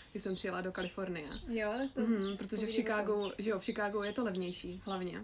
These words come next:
Speaker 2: Jo.
Speaker 1: A my jsme měli obrovský barák, takový, jak fakt vidíte v těch filmech, taky ten obrovský barák.
Speaker 2: A sám doma.
Speaker 1: No, no, no,
Speaker 2: <laughs>
Speaker 1: prostě pět koupelen, jo. <laughs> Prostě k pěti pokojům. Fakt úplně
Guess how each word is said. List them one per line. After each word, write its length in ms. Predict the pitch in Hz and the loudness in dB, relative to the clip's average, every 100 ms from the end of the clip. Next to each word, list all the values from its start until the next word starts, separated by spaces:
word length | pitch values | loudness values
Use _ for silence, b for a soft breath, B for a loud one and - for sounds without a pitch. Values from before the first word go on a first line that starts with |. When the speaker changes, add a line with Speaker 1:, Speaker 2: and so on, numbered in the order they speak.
| 208 | -4
Speaker 2:
Jo. 240 | 202 190 - B B - - | -4 -4 -10 B B -12 -2
Speaker 1:
A 760 | 196 185 185 180 180 180 175 - | 0 2 2 0 0 -2 -4 -6
my 60 | 202 | -2
jsme 120 | 208 | 0
měli 200 | 202 196 | 2 2
obrovský 480 | 202 202 202 - 208 | 2 0 0 2 2
barák, 400 | 190 190 170 - | 2 -2 -2 -4
takový, 340 | 196 196 185 | -4 -2 0
jak 140 | 185 190 | 0 -2
fakt 160 | - 180 | -4 -2
vidíte 300 | 180 185 185 | -2 -2 -4
v 60 | |
těch 140 | - 185 | -6 -4
filmech, 520 | 196 185 175 180 - | -4 -4 -4 -6 -6
taky 240 | 180 185 | -6 -4
ten 140 | 180 190 | -2 -2
obrovský 600 | 202 185 190 - - 190 | -2 0 0 -2 0 0
barák. 520 | 180 175 175 175 175 | 0 -2 -2 -2 -2
Speaker 2:
A 140 | 208 208 | 0 0
sám 240 | 214 196 | 0 -2
doma. 340 | 190 196 202 214 | -2 -2 -6 -2
Speaker 1:
No, 160 | 208 202 | 0 2
no, 100 | 190 | 6
no, 400 | 330 311 330 269 | 6 8 8 8
Speaker 2:
<laughs> 140 | 330 | 6
Speaker 1:
prostě 520 | 202 - - 190 180 - | 4 2 2 0 -2 -2
pět 160 | - 202 | 2 2
koupelen, 580 | - 190 185 185 185 180 | 4 2 2 2 2 2
jo. 80 | 185 - 311 349 330 | 2 4 8 12 12
<laughs> 400 | 339 285 285 - | 12 10 6 2
Prostě 260 | 277 226 - | 4 4 4
k 120 | 214 | 4
pěti 220 | 247 220 | 0 0
pokojům. 640 | 226 214 208 196 185 180 202 B B B | 0 0 0 0 0 -4 -8 B B B
Fakt 180 | - 226 | -4 -2
úplně 560 | 190 190 196 185 185 | -4 -2 -2 0 -2